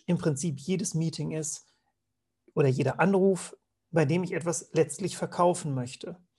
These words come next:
Also eben der Cold Call ist auch eine Art von Pitch. Natürlich einer, der sehr viel weniger Vorbereitung hat.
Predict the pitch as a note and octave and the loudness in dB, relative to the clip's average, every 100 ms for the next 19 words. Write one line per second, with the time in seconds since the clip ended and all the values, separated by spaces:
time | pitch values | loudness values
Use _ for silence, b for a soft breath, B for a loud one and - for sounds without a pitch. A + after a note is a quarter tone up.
0 | b b b b C#3+ D#3 D3+ C#3+ C#3 C#3+ | b b b b -2 0 -2 -4 -4 0
1 | C3+ D#3 G3 G#3+ F3 D#3+ D#3 F3 G#3 F3+ | 2 6 6 6 4 4 4 4 4 2
2 | C#3+ D3 - F#3+ - A3+ - - - _ | 0 0 0 -2 0 0 0 -4 -10 _
3 | _ _ _ _ _ - C3+ - F3+ F3+ | _ _ _ _ _ -12 -6 4 4 4
4 | D#3 F3 E3+ D#3+ E3 - F3 D3+ E3 D#3 | 2 2 2 2 2 0 0 0 0 0
5 | C#3 A3 A#3+ D3+ C#3 C3+ D3 C3+ C3+ | 4 6 6 4 0 -2 -6 -8 -10